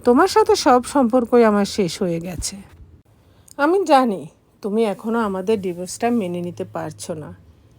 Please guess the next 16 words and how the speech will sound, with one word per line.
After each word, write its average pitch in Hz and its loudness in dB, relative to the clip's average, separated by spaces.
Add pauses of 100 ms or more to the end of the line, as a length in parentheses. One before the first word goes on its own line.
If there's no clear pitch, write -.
(360)
এমনকি 330 2
এত 196 -2
রাতে 262 0
আমার 190 -2
ওই 254 2
ছবি 214 -4
বুকে 190 -2
জড়িয়ে 185 -2
তুমি 247 -4
কাঁদছো। 156 -12 (960)
কিছু 302 0
সত্য 262 -2
তোমাকে 214 -2
মেনে 185 -4
নিতে 180 -8
হবে, 165 -10